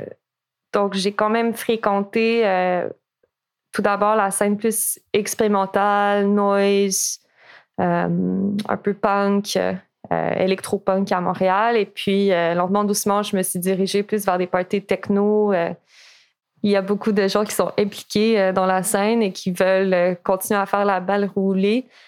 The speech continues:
Euh, depuis que j'ai commencé à sortir, euh, dans des parties, j'ai quand même vu qu'il y avait plusieurs groupes et collectifs qui se, qui se dissoudaient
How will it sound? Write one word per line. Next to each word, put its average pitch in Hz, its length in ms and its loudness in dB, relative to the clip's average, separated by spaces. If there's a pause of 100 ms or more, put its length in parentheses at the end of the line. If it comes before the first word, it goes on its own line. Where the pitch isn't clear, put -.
(260)
Euh, 180 460 0
depuis 190 320 0
que 214 60 2
j'ai 202 180 -2
commencé 220 500 -2
à 233 140 2
sortir, 240 680 0 (380)
euh, 190 380 0
dans 190 200 0
des 190 120 0
parties, 196 500 0
j'ai 208 160 -2
quand 202 140 2
même 208 260 2
vu 208 380 0
qu'il 196 220 -4
y - 20 2
avait 190 200 0
plusieurs 226 540 -2
groupes 233 420 -2
et 208 120 0
collectifs 202 720 0
qui 196 240 -2
se, 185 400 0 (1400)
qui - 100 -8
se 190 100 0
dissoudaient 214 920 -2